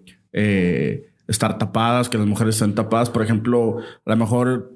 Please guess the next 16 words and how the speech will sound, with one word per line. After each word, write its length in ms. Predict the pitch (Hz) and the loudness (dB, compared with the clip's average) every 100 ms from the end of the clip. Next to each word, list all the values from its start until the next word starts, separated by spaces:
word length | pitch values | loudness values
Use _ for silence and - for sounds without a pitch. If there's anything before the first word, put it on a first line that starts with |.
| - - | -20 -4
claro, 260 | 135 151 | 0 2
es 80 | 139 | 2
un 160 | 147 147 | 0 2
país 400 | 143 143 143 - | 2 2 -2 -4
muy 360 | 127 139 143 147 | 0 2 2 2
jodido 640 | 147 143 139 165 127 - - - _ - | 0 0 2 2 0 -4 -14 -20 _ -20
económicamente, 800 | - 117 113 131 120 120 143 143 | -4 0 2 2 0 2 0 -2
pero, 460 | 110 123 113 110 107 - - _ _ - | -2 0 2 0 -2 -10 -20 _ _ -4
eh, 160 | 113 107 | 0 0
sí 220 | - 135 | 0 0
hay 200 | 139 139 | 2 0
países, 540 | 143 143 143 147 143 | 0 0 2 0 0
este, 540 | 135 - 123 110 110 110 | 0 0 0 2 2 2
musulmanes 640 | 117 110 113 120 135 143 | 2 2 2 2 2 2
un 140 | 131 | 0
poco, 1000 | 131 127 131 131 127 120 113 104 - - | 0 -2 0 2 2 2 2 0 -2 -6